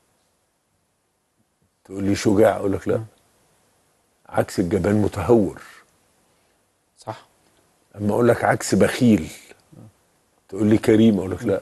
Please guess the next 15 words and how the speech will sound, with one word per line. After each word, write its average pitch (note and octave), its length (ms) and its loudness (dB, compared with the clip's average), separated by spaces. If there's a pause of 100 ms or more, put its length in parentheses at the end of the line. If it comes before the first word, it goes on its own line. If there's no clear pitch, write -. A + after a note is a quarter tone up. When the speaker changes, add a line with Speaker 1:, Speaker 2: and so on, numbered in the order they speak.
(100)
Speaker 2:
مسرف. A#2+ 220 -4
Speaker 1:
عكس A2+ 160 -2
بخيل A2 400 2
مسرف. A#2+ 600 0
Speaker 2:
مم. A#2 140 -12 (760)
Speaker 1:
فالشجاع A2 1080 0
والكريم G#2+ 960 0
هما A2 200 0
الوسط. G#2 420 -2 (140)
Speaker 2:
الوسط. B2 320 0
Speaker 1:
الفضيلة C3 640 2 (600)
وسط D3 520 0
بين B2+ 400 2
رذيلتين. F#2+ 720 -2 (400)
Speaker 2:
مم. A#2+ 220 -12